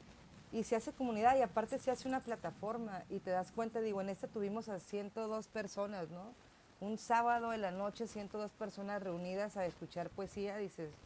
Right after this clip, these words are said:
en la Colonia Libertad, guau, ¿no? O sea, qué genial. Ahora dices, si tuviéramos esa publicidad o esos millones de dinero, la poesía vendería como,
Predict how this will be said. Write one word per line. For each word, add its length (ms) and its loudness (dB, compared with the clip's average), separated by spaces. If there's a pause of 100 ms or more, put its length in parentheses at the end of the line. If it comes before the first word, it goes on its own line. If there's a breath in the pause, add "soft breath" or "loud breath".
(500)
en 80 -4
la 100 4
Colonia 280 -2
Libertad, 520 2
guau, 380 4
¿no? 240 -6
O 60 -10
sea, 400 -6 (640)
qué 140 6
genial. 360 0
Ahora 300 6
dices, 300 -2
si 100 -8
tuviéramos 540 2
esa 320 0 (420)
publicidad 960 2 (220)
o 180 2
esos 240 0
millones 600 4
de 80 -2
dinero, 540 2 (1000)
la 180 8
poesía 580 4 (360)
vendería 680 2
como, 420 -4